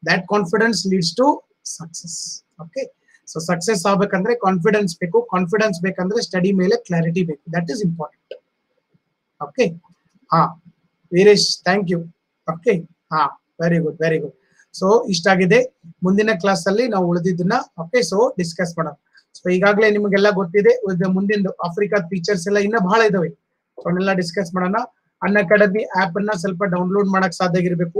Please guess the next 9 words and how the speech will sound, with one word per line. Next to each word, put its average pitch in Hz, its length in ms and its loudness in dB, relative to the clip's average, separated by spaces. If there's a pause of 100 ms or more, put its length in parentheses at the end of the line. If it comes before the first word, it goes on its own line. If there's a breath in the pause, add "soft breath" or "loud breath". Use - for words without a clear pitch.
(140)
Download 180 380 0
ಮಾಡ್ಕೊಂಡು, 185 440 0 (540)
so 190 100 -2 (300)
ನೀವು 185 120 4 (100)
ಸ್ವಲ್ಪ 202 240 4 (260)
ಅಲ್ಲಿ 208 200 2 (460)
subscription 196 600 -2
ಅನ್ನ 214 100 2 (100)
ತಗೊಳ್ರಿ, 170 300 0